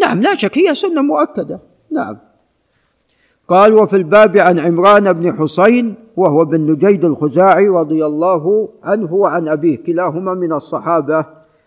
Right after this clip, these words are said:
وحديث عمران بن حسين قد أخرجه الحاكم والطبراني في الكبير وفي الدعاء والبيهقي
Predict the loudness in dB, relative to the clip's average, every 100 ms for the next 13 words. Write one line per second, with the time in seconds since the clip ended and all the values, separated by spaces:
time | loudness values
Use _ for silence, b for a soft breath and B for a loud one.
0 | _ _ _ _ -2 -2 0 -2 0 0
1 | 0 -2 0 4 4 4 0 -2 -4 0
2 | 2 4 2 0 0 0 2 0 2 0
3 | 0 0 2 2 0 -4 -4 -2 -4 -2
4 | 0 2 0 -2 -4 -4 -2 0 2 2
5 | 0 -12 _ _ _ _ _ _ _ -6
6 | -4 -2 -4 -4 -2 2 4 4 2 0
7 | 0 2 2 0 -2 0 -2